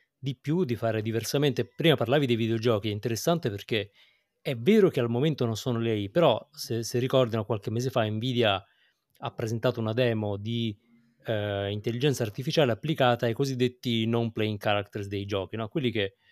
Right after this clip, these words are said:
forse abbiamo anche già parlato qui. Il classico personaggio non giocante che ha un suo script ripetuto, che segue dei, un po' dei binari, che infatti sono, sono così buffi a essere poi diventati un po' un, ehm, un,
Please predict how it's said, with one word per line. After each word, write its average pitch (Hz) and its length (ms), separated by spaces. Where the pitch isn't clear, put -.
forse 123 200
abbiamo 107 160
anche 113 160
già 117 140
parlato 107 440
qui. 107 140
Il - 580
classico 151 240
personaggio 113 380
non 151 160
giocante 131 520
che 127 140
ha 117 80
un 104 140
suo 127 140
script 123 600
ripetuto, 123 720
che 117 120
segue 113 340
dei, 101 440
un 98 100
po' 127 100
dei 104 160
binari, 104 540
che - 80
infatti 139 420
sono, 110 480
sono 139 300
così 131 180
buffi 135 280
a - 20
essere 113 200
poi 123 140
diventati 110 500
un 104 140
po' 117 180
un, 107 180
ehm, 98 840
un, 147 120